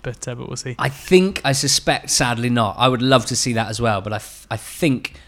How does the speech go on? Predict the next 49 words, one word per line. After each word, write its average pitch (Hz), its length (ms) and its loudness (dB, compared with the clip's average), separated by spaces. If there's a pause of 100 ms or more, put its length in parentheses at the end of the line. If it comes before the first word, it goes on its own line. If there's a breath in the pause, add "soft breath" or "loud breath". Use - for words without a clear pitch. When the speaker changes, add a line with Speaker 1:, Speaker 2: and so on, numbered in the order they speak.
Speaker 2:
from 127 180 -6
what 123 100 -2
I 117 40 -6
saw, 123 400 4
Kevin 117 260 -2
Ellison 113 380 -2
saying 107 480 -2 (540 soft breath)
over 131 200 6
the 117 100 2
weekend 107 560 0
that 110 140 -4
he's 113 140 -6
not 120 160 0
expecting 120 400 -6
to 104 80 -8
get 113 140 -6
the 110 80 -10
job 107 180 -4
full 110 220 -8
time, 104 400 -2 (280 soft breath)
he 113 120 -4
does 117 300 4
want 117 280 2
to 110 360 0
continue 113 360 -2
playing 120 340 4
for 110 80 -4
this 104 160 -4
team 107 360 0
if - 180 -4
and 107 80 -2
when 107 160 0
a 101 40 -2
new 104 180 -2
manager 104 320 -2
comes 104 340 -4
in. 101 180 -2 (360 loud breath)
Now, 131 200 6
with 147 160 6
apologies 147 540 8
to, 135 220 4
to 131 180 -6
Swindon, 175 540 4
who 139 140 2
got 135 160 4
a 135 40 4
good 131 180 2
home 131 260 2
win, 127 280 2